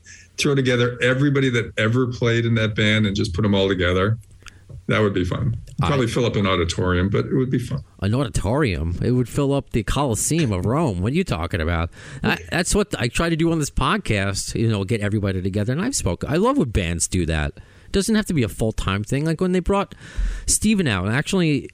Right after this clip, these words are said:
Speaker 2: you know, I didn't bring this up, so maybe we can, I'm glad it, I triggered my own brain. See, I'm losing it. The cat's still jumping around, so he's throwing me off. Uh, Steven, like, how was he, how, what do you remember of Steven in high school? 'Cause he wasn't in class all the time, or, or what was his,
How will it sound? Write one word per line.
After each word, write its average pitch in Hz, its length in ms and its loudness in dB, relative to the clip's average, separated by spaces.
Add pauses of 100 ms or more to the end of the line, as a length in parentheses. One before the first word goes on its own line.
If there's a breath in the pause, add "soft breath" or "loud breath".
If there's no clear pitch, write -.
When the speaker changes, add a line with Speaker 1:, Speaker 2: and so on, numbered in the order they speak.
(300)
Speaker 2:
you 143 100 0
know, 113 100 2
I 117 120 2
didn't 135 500 -2
bring 127 320 0
this 135 180 0
up, 95 200 -2
so 110 120 0
maybe 113 180 0
we 117 120 0
can, 101 240 -2 (640 loud breath)
I'm - 140 -2
glad 123 220 2
it, 90 180 -6
I 73 140 -4
triggered 98 320 -2
my 90 80 0
own 117 160 0
brain. 80 380 -2
See, - 120 -4
I'm 104 120 0
losing 120 260 2
it. 90 200 -2
The 120 80 -2
cat's 180 300 -2
still 175 180 0
jumping 160 280 0
around, 139 320 0
so 98 120 0
he's 95 120 0
throwing 110 240 -2
me 107 80 2
off. 87 200 0 (680 loud breath)
Uh, 104 420 0 (800)
Steven, 214 720 0 (400)
like, 117 140 -2
how 147 220 0
was 202 200 2
he, 165 320 2 (300)
how, 123 100 0
what 151 100 2
do 208 60 0
you 214 80 2
remember 175 240 0
of 127 100 -2
Steven 127 320 -2
in 92 100 0
high 87 180 0
school? 80 420 -4
'Cause 92 140 -6
he 110 100 2
wasn't 143 280 0
in 113 60 -2
class 120 420 -2
all 107 100 0
the - 100 -6
time, 147 480 0
or, 95 260 0
or 104 240 0
what 123 140 0
was 127 140 0
his, 117 480 0